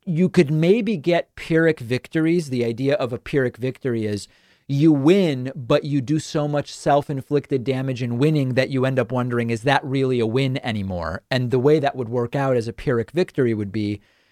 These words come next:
you get something done on paper, but the compromises you make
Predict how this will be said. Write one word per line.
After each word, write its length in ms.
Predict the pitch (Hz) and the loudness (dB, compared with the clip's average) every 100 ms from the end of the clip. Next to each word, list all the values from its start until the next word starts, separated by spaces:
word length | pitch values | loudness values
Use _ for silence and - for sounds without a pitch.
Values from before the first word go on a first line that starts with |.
| _ - | _ -6
you 200 | 139 160 | 2 2
get 280 | 123 208 - | 6 4 2
something 600 | - 202 208 202 190 156 | -2 0 0 -2 -4 0
done 200 | 160 156 | 2 2
on 220 | 147 127 | -2 -4
paper, 640 | - 185 190 123 101 107 _ _ - | 0 0 0 -2 -4 -6 _ _ -6
but 340 | 135 165 175 156 | 2 4 4 0
the 60 | |
compromises 920 | - - 226 226 208 156 143 135 135 131 | -2 2 2 4 0 0 -2 -2 -4 -4
you 80 | |
make 440 | 123 120 117 - | -4 -2 -4 -6